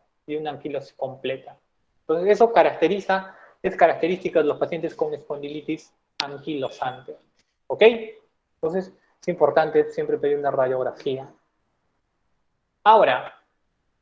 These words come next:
¿qué pasa cuando yo tengo un paciente, lo que les había dicho, ¿no? Un paciente donde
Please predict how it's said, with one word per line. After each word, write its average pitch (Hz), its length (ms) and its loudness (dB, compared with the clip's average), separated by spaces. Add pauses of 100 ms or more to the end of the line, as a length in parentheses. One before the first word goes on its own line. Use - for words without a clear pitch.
¿qué 247 100 6
pasa 277 300 4
cuando 175 220 2
yo 196 100 4
tengo 220 180 2
un 220 80 0
paciente, 175 580 -4
lo 139 140 -6
que 143 60 -2
les 135 180 -4
había 151 180 0
dicho, 135 300 -6
¿no? 165 380 -12 (640)
Un 208 180 -2
paciente 180 640 0
donde 160 680 4